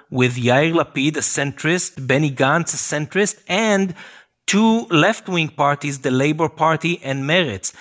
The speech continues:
And if this is not enough for an eclectic coalition, you have the Islamist Ra'am Party, which is the first ever Arab party to join an Israeli government, an Israeli coalition.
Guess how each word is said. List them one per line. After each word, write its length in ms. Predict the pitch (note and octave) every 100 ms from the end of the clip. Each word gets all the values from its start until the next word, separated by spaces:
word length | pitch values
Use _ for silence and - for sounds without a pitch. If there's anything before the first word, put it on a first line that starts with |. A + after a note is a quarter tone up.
| - -
And 140 | D3
if 180 | C#3+ C3+
this 200 | A3+ C4+
is 120 | D#4+
not 200 | G#3+ G#3
enough 520 | F3 F3+ E3 G2 - - _
for 240 | _ D#3 C#3+
an 80 | C#3
eclectic 520 | - D#3 D#3+ - -
coalition, 640 | D3+ C#3+ A#3+ - D3+ C#3 - - -
you 140 | D#3
have 380 | B2 E3 D#3+ C#3
the 260 | D3+ C#3+ C3+ - _ _ _
Islamist 800 | E3+ F3+ - F#3+ E3 D3 - - - -
Ra'am 420 | C3 F3+ G#3 E3
Party, 460 | B2+ A2+ G#2+ A#2+ B2+
which 320 | C3 B2 C#3
is 220 | C3+ C3
the 80 | C3+
first 540 | - F#3+ A#3 - - _ _
ever 500 | D#3 F3+ D#3 G2+ F#2 - _ _ -
Arab 380 | C#3+ D#3 D3+ -
party 560 | D#3 D#3+ D#3 D#3 D3+ _ _ -
to 120 | D3
join 560 | B2+ - C#3+ D3 D3 D#3 - - -
an 160 | C3
Israeli 460 | B2+ B2+ C3+ C3+ C#3
government, 680 | A2+ C#3 C3 C#3+ A#2+ G2 G#2
an 80 |
Israeli 320 | G#2+ B2 B2+ C3
coalition. 640 | - A2+ A2+ A#2+ -